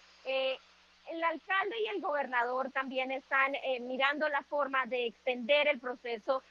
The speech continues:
de hacer pruebas en comunidades minoritarias. Eso se ha hecho en medio de toda esta pandemia y se han llevado a cabo un gran número de pruebas de covid diecinueve porque la idea es reducir los focos de,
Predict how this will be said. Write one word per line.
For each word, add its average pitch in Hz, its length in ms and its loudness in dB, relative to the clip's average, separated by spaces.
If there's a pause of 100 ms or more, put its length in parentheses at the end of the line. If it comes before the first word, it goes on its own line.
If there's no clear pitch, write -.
(120)
de 233 100 2
hacer 226 300 0
pruebas 277 380 4
en 285 160 -4
comunidades 269 760 2 (120)
minoritarias. 269 840 0
Eso 285 220 -8
se 392 120 -6
ha 269 160 2
hecho 285 320 -6 (200)
en 233 100 -10
medio 269 300 0
de 277 120 2
toda 262 280 0
esta 262 180 -2
pandemia 294 560 -2 (260)
y 262 120 -8
se 285 80 0
han 277 100 0
llevado 294 300 4
a 311 80 2
cabo 285 380 2
un 285 140 -8
gran 277 280 -2
número 349 320 -4
de 294 100 0
pruebas 262 300 0
de 262 100 -4
covid 247 260 -2
diecinueve 285 600 2
porque 277 260 0
la 262 100 4
idea 269 260 2
es 302 120 -6
reducir 294 640 -2
los 233 220 -6
focos 285 480 2
de, 262 200 2